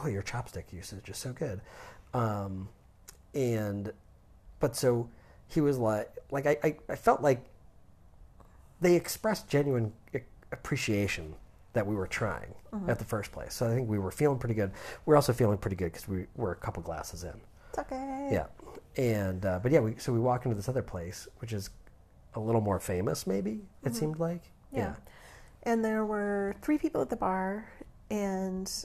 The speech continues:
Speaker 2: two bartenders. And so the,
Speaker 1: Yeah.
Speaker 2: the bartenders invited us to come over and sit there at the bar.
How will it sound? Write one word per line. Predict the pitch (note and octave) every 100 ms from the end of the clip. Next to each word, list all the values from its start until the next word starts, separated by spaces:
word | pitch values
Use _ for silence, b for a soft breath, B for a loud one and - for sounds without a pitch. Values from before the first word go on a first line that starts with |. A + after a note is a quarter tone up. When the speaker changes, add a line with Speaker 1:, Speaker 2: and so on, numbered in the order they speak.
| -
Speaker 2:
two | - B3
bartenders. | G#3 G#3 D#3+ F#3 E3 E3+ - -
And | G3+ F#3+
so | F#3 F3
the, | F3 G#2
Speaker 1:
Yeah. | F2 - - - - - - -
Speaker 2:
the | G3+
bartenders | G3 F#3+ G3 F#3 F3+ F3 - -
invited | G3 F#3 F3+
us | G3+ - -
to | G3
come | F3+ F#3
over | G3 G3
and | E3+ F#3+
sit | - F3+
there | F3 E3+ F#3
at | E3
the | F#3
bar. | E3+ E3 F#3